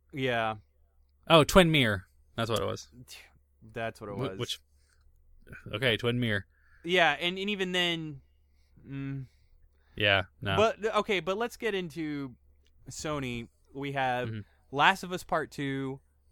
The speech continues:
Speaker 1: uh, Spider-Man, which is actually, I think it's one of the, it's the only game that they showed off that's coming out this year. Um,
Speaker 2: Mm-hmm.
Speaker 1: but, I mean, God, Spider-Man's been at, what, three E threes now? This is its third E three.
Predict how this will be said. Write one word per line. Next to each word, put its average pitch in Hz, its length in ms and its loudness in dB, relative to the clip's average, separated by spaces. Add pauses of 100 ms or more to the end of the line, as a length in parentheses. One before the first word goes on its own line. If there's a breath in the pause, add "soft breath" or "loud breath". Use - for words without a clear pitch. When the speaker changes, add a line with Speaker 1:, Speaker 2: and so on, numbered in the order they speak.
Speaker 1:
uh, 113 400 -6
Spider-Man, 160 880 -4 (920)
which 135 240 -4
is 139 80 -8
actually, 151 420 0
I - 20 -2
think 170 200 -4
it's - 160 -8
one 165 140 -6
of 160 80 -6
the, 156 80 -12
it's 147 160 -10
the 185 140 -6
only 170 260 0
game 147 280 -2
that 117 100 -8
they 127 60 -6
showed 131 180 -4
off 120 100 -4
that's - 160 -8
coming 123 240 -6
out 117 260 -6
this 107 340 -10
year. 98 280 -14 (680)
Um, 110 80 -4
Speaker 2:
Mm-hmm. 107 1120 -4
Speaker 1:
but, 120 400 0
I 113 140 -2
mean, 120 180 -6
God, 120 320 -4
Spider-Man's 127 520 -4
been 120 220 -8
at, 113 100 -8
what, 110 240 -6
three 110 360 -12
E 113 260 -12
threes 110 320 -12
now? 127 160 -8
This 113 220 -14
is 110 80 -12
its 101 260 -14
third 113 320 -8
E 113 180 -14
three. 131 460 -6